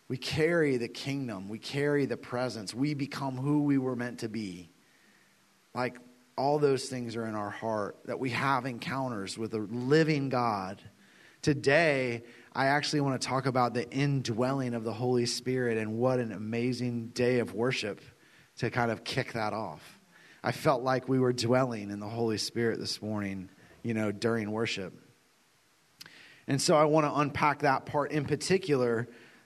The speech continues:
that says the indwelling of the Holy Spirit. First Corinthians, if you want to turn there, I'm actually gonna specifically read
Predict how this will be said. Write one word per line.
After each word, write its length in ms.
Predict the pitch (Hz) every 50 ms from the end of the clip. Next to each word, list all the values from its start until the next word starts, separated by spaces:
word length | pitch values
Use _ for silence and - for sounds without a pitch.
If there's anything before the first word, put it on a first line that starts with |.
| _ -
that 240 | 117 135 131 123 -
says 800 | - - - 147 147 165 143 117 113 110 110 107 - - - - _ _ _ _ _ _ _ _ _ _ _ _ _ _ _ _ _ - -
the 140 | - 127
indwelling 520 | 87 120 127 135 123 123 127 120 117 117 113
of 60 | 110
the 60 | 104
Holy 180 | 101 98 98 92
Spirit. 380 | - - - 95 87 - - - - _ _ _ _ _ _ _ _ _ _ _ _ _ _ _ _ _ _ _ _ _ _ - - _ _ _
First 360 | - - - 160 156 156 -
Corinthians, 920 | - - 160 139 131 143 156 143 139 131 123 120 120 123 123 123 123 - -
if 160 | 131 131 135
you 80 | 139 131
want 240 | 143 160 175 160
to 40 | 160
turn 200 | - 147 135 127
there, 100 | 135 135
I'm 160 | 131 151 180
actually 220 | 190 180 165 - 156
gonna 160 | 151 135 127
specifically 720 | - - - 123 - - 170 160 160 165 151 - 143 123 117
read 480 | 110 123 131 131 131 127 123 120 117